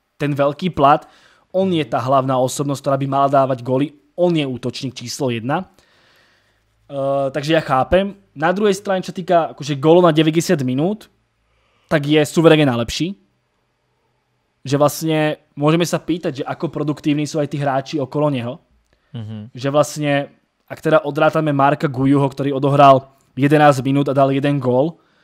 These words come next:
Speaker 1: tak vlastne Lewandowski je prvý, eh, Ferran Torres je druhý, ktorý má nula celá štyri gólu na deväťdesiat minút. Vieme, že on mal fantastický ten úvod.
Speaker 2: A Leva
Speaker 1: A
Speaker 2: má
Speaker 1: potom
Speaker 2: koľk?
Speaker 1: eh, Leva má nula celá šesť.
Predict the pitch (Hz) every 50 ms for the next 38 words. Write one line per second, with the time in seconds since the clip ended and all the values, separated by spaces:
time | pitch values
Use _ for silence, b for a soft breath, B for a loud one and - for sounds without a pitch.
0 | b b b b b b b 143 123 131 143 135 - - 147 147 151 165 160 160
1 | 165 151 - - - 170 - - - 127 131 135 151 160 160 165 165 - _ _
2 | _ _ _ _ _ _ _ _ _ _ _ _ _ _ _ _ _ _ _ _
3 | _ - 131 127 127 127 127 127 123 123 120 - - - 156 151 156 160 160 156
4 | - 165 151 151 151 151 151 - - - - 147 135 131 117 135 131 123 123 139
5 | 151 160 170 165 _ - 143 139 139 135 143 147 147 143 - 156 143 135 - -
6 | 139 135 127 135 131 139 135 131 131 127 135 127 127 135 - - 147 131 127 123
7 | 131 147 151 139 127 127 117 131 127 127 120 - 135 127 117 143 - 147 143 -
8 | - 139 170 147 131 127 120 117 131 156 175 - _ _ _ _ _ - - 117
9 | 120 120 110 117 127 120 117 151 165 170 165 160 - - _ _ _ _ _ _
10 | _ _ _ _ _ _ _ _ _ _ _ _ _ _ _ _ _ _ _ _
11 | - 135 131 131 131 131 131 147 156 165 160 156 156 160 156 151 - 160 151 143
12 | - - 120 104 - - _ -